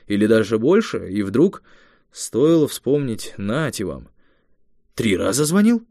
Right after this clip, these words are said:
переспросил Евгений, прокашлявшись. "Что-то случилось?" "Он не сказал", обиженно поджала губки ведунья. "Шифруется туземец. В первый раз просто тебя спросил.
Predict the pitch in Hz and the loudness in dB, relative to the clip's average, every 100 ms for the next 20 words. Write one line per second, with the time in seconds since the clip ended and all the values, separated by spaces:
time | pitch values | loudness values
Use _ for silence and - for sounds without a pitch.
0 | _ _ 120 110 - 113 120 104 98 117 | _ _ -4 -4 -2 -2 -2 -2 -4 -4
1 | 156 117 117 127 - 87 - - - _ | -4 -4 -4 -6 -6 -12 -14 -18 -20 _
2 | _ _ _ - 139 120 - 139 190 247 | _ _ _ -4 -2 0 -2 -2 2 4
3 | 214 - _ _ _ _ _ _ 240 247 | 2 -2 _ _ _ _ _ _ 0 2
4 | 240 226 214 143 107 98 87 _ _ - | 4 4 4 4 2 0 -6 _ _ -8
5 | 98 127 139 147 110 104 120 127 110 113 | -4 0 0 0 0 0 2 0 0 -2
6 | 113 104 107 90 85 85 _ - 208 - | 0 0 0 -4 -6 -14 _ -2 0 2
7 | 240 208 - 117 135 113 104 82 - _ | 4 4 2 -2 -2 0 -4 -4 -14 _
8 | _ _ - - 185 165 180 226 - 156 | _ _ -14 0 2 4 4 2 2 0
9 | 170 - 151 131 110 - 98 - 92 - | 0 -2 -2 0 0 -2 -6 -4 -8 -10